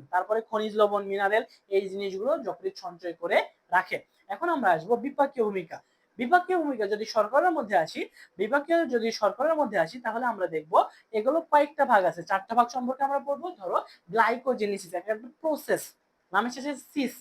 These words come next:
মানে একটা প্রক্রিয়া। আচ্ছা, তাহলে এই তো গ্লাইকোজেনেসিস, এখানে কি হয়? এখানে তোমার আমরা যে খাবারগুলো খাই, শর্করা জাতীয় যে খাবারগুলো খাই, সবসময় মনে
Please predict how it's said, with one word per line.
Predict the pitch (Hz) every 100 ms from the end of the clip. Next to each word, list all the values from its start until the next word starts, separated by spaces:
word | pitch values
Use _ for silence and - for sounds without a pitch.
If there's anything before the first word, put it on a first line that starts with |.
| 196
মানে | 202
একটা | 208 294 -
প্রক্রিয়া। | 311 311 269 185 - _ _ -
আচ্ছা, | 175 - 190 - _ -
তাহলে | 320 262 285
এই | 330
তো | 339 202
গ্লাইকোজেনেসিস, | 196 214 220 320 254 226 185 151 - _ -
এখানে | 240 294 311
কি | 294 262
হয়? | 370 466 _ _ _ _ _ -
এখানে | 285 - 427 427
তোমার | 359 214 180 190 254
আমরা | - 247 294 359
যে | 359 -
খাবারগুলো | 226 220 240 254 262 262
খাই, | - 220 147 -
শর্করা | 190 196 254 277
জাতীয় | 254 247 220
যে | 196
খাবারগুলো | 185 175 175 180 180
খাই, | 226 - - _
সবসময় | 262 262 277
মনে | 220